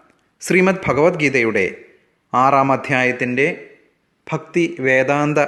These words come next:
വിശദീകരണം ഇപ്രകാരം സമാപിക്കുകയാണ്. നാളെ മുതൽ ഏഴാം അധ്യായം നമുക്ക് നോക്കാം.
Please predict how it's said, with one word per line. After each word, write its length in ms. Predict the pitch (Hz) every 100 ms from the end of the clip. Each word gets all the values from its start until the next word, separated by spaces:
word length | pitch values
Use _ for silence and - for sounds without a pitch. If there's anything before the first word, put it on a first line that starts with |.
| -
വിശദീകരണം 760 | 127 170 170 165 127 110 101 85 - - _ _ -
ഇപ്രകാരം 680 | 131 151 131 123 117 117 110 -
സമാപിക്കുകയാണ്. 920 | - 127 117 110 104 104 98 92 90 90 _ _ _ _ _ _ _ _ _ _ _ 127
നാളെ 340 | 135 139 143
മുതൽ 260 | 143 135 135 135
ഏഴാം 380 | 135 139 160
അധ്യായം 420 | 147 - 135 127 123
നമുക്ക് 500 | 117 117 120 107 101 120
നോക്കാം. 520 | 127 107 92 -